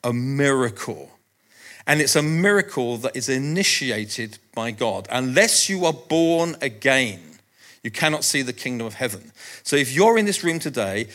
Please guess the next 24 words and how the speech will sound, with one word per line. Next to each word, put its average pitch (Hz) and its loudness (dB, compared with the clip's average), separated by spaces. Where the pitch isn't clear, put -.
and 127 -2
you 131 -2
can 131 -6
identify 156 -2
yourself 139 -2
as 123 -6
a - -16
Christian, 113 -8
as 104 -6
someone 143 -2
who 139 -8
is 120 -6
born 127 -4
again, 107 -6
then 120 -4
you 170 0
need 180 -4
to 151 -4
know 117 -6
that 120 -2
you 139 -2
didn't 139 -4
do 139 -4
that, 82 -10